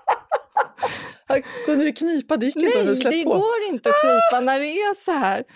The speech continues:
Speaker 2: Så jag sitter med rumpan nere i den här bu-, du kan ju tänka dig också när man trampar på gasen då. <laughs> Det skvalpade hit och dit.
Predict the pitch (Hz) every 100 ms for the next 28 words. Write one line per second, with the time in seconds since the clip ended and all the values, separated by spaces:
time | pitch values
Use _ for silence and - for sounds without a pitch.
0 | 277 - 285 285 277 - 370 392 _ 392
1 | 349 320 311 330 269 214 233 226 277 285
2 | 269 277 320 330 339 277 226 233 220 -
3 | 311 262 269 269 269 285 277 320 330 277
4 | 277 233 214 233 240 214 202 190 208 233
5 | 269 330 320 311 254 208 220 - - -
6 | - - - - _ 679 - - _ -
7 | - - - - - - - - - 277
8 | 277 294 - 349 370 349 571 605 640 659
9 | 622 415 508 494 480 - 381 427 311 415
10 | 415 392 381